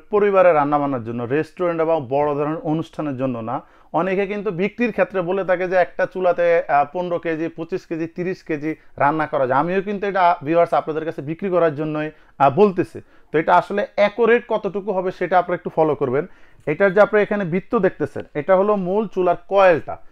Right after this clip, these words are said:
এখন যদি আপনি এটার উপরে, viewers, একটা বিশ কেজির পাতিলা বসায় দেন, তাহলে কিন্তু এটা অর্ধেক এই পাশে থাকবে, total আপনার বাড়তি অংশটা চারপাশে থাকবে।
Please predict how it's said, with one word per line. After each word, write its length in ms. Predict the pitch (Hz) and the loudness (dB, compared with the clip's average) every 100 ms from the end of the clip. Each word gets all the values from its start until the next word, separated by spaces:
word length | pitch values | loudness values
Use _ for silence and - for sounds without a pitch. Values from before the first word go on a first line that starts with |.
| - | -6
এখন 220 | 147 190 202 | -4 -2 0
যদি 140 | 208 | 0
আপনি 180 | 208 220 | 2 2
এটার 260 | 196 208 | 4 2
উপরে, 240 | 196 202 202 | 2 2 0
viewers, 260 | 190 190 | 2 0
একটা 180 | 190 196 | -2 -6
বিশ 240 | 165 190 - | -4 -6 -4
কেজির 260 | 190 175 | -4 0
পাতিলা 340 | 170 175 196 170 | 2 2 2 2
বসায় 280 | 160 165 | 2 0
দেন, 100 | 147 | -4
তাহলে 260 | 143 170 180 | 2 2 2
কিন্তু 220 | 185 175 | -4 -4
এটা 120 | 180 | 2
অর্ধেক 360 | 175 160 151 160 | 4 4 0 -2
এই 80 | 165 | -2
পাশে 240 | 165 156 | -2 -4
থাকবে, 260 | 160 151 156 | -8 -6 -4
total 340 | 160 151 165 | -4 -2 0
আপনার 240 | 156 175 143 | 0 -2 2
বাড়তি 320 | 139 - 165 | 2 2 -6
অংশটা 280 | 151 160 185 | -6 -8 0
চারপাশে 460 | 170 143 120 131 | 2 2 -4 -10
থাকবে। 260 | 117 92 | -12 -12